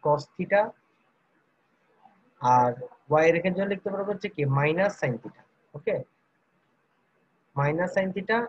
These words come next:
আর কনস্ট্যান্ট ভ্যালু যেহেতু নাই, তার মানে হচ্ছে কি জিরো, কারণ এখানে কোনো কনস্ট্যান্ট ভ্যালু, প্লাস জিরো দেওয়া না দেওয়া কি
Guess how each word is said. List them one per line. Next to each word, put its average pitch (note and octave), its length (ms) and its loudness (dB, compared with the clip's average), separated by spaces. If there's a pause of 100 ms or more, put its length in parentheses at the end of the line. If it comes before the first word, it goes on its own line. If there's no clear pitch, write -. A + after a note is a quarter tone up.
(100)
আর C3+ 220 2
কনস্ট্যান্ট F3 420 0
ভ্যালু F#3+ 180 0
যেহেতু F#3+ 300 -2
নাই, F#3+ 260 2
তার D#3+ 200 -2
মানে C#3+ 200 0
হচ্ছে D#3 180 -4
কি B2+ 140 -8
জিরো, A#2+ 240 -2 (360)
কারণ G#3+ 120 -4
এখানে F#3+ 240 2
কোনো E3+ 240 2
কনস্ট্যান্ট C#3 460 -2
ভ্যালু, A2 180 -8 (100)
প্লাস C#3+ 280 0
জিরো D3 160 0
দেওয়া D#3 260 4
না D3 180 0
দেওয়া D#3 200 0
কি - 160 -12